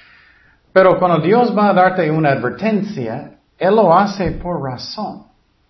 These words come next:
Él no es como nosotros. Él no es como, "Bueno, bueno, pienso." <laughs> "Posible va a pasar." Él no es así. Él no dice,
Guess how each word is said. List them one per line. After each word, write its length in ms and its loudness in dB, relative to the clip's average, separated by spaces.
Él 160 2
no 160 2
es 120 -2
como 260 0
nosotros. 1080 -2
Él 200 2
no 120 4
es 120 2
como, 340 -4
"Bueno, 240 -2
bueno, 420 -6
pienso." 760 -6
<laughs> 1800 -10
"Posible 680 -4
va 160 0
a 120 -6
pasar." 800 -4
Él 160 -8
no 160 -2
es 160 -2
así. 460 -6
Él 140 -2
no 360 -4
dice, 760 -4